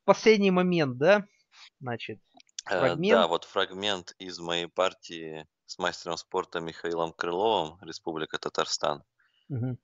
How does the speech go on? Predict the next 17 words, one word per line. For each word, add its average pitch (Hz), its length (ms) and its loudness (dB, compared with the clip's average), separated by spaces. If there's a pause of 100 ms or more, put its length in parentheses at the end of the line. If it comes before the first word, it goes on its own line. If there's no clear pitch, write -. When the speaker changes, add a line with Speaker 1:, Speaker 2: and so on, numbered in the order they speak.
(340)
Speaker 2:
Э, 82 180 2
вот, 90 220 0
Speaker 1:
<clears throat> - 220 0
Speaker 2:
э, 90 260 0
сначала 98 600 2
расскажу, 90 720 -6 (100)
как 87 240 -4
было 85 200 -2
в - 100 -16
партии. 80 520 -4 (1500)
А, - 80 -4
хотя 107 180 -6
нет, 98 180 0
давайте 92 260 0
сначала 87 380 -6
в - 40 -10
анализе 104 480 -6